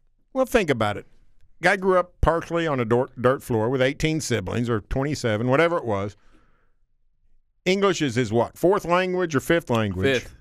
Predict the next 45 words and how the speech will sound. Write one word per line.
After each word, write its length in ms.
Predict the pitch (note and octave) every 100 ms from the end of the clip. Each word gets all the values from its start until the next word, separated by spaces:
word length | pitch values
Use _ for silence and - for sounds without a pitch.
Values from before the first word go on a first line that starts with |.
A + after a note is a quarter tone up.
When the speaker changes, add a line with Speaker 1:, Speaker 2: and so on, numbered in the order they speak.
| -
Speaker 2:
and 200 | C3 C3+
his 140 | A#2
worst. 460 | A2 A#2+ D3 - -
Speaker 1:
His 160 | A#3+
wor-, 200 | F3 E3+
yeah, 240 | G#3 D3+ E3
worst 360 | E3+ E3+ G3+
out 120 | G3+ G#3
of 80 |
Speaker 2:
Which 80 | -
is 60 | B2+
Speaker 1:
five. 160 | A2+ C3+
Speaker 2:
interesting. 380 | - - - -
Speaker 1:
He's 200 | F3 G3
not 180 | A#3+ A#3
on 160 | A3 G3
the 140 | F#3
internet 400 | F3+ E3+ E3 D#3
trolling 460 | - E3 D#3+ D3+ C#3
for 160 | D3
N 120 | D3
B 120 | C3+ C3+
A 160 | C3+
news 460 | A#2+ G#2+ G#2 A2 A#2+ - _ _ _ _ -
Speaker 2:
No 120 | F3
doubt. 340 | B2 G#2 A2+ -
Speaker 1:
all 180 | D3+ C#3+
the 80 | A#2
time. 400 | B2+ A2+ C#3 D#3+
So, 340 | E3 D3 C3+ _ _ - _ _ _ _
Speaker 2:
I, 120 | - G3 -
I 120 | F#3+
Speaker 1:
and 60 | A3+
Speaker 2:
don't 60 |
Speaker 1:
he 60 | C4
know-, 120 | C4+
Speaker 2:
blame 100 | A3+
Speaker 1:
and 120 | A3
he 120 | A3
Speaker 2:
him. 60 | B3
Speaker 1:
knows 240 | A3+ G3+
that, 220 | F#3 D#3 -
he 140 | D#3+ G#3+
knows 400 | B3 A3+ E3+ D#3
what 300 | E3 D3+